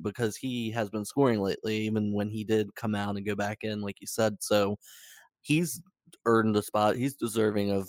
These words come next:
of game time. So I guess for right now, Lafferty,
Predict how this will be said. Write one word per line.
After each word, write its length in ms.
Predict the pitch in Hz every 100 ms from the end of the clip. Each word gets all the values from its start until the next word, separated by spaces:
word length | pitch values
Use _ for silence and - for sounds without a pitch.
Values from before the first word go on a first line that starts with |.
| -
of 160 | 110 101
game 240 | 101 101
time. 380 | 101 104 101 98
So 380 | - 110 107 104 - - - - 139
I 80 |
guess 180 | 156 175
for 120 | -
right 240 | 160 156 -
now, 260 | 127 127
Lafferty, 800 | 120 117 127 120 110 107 107 98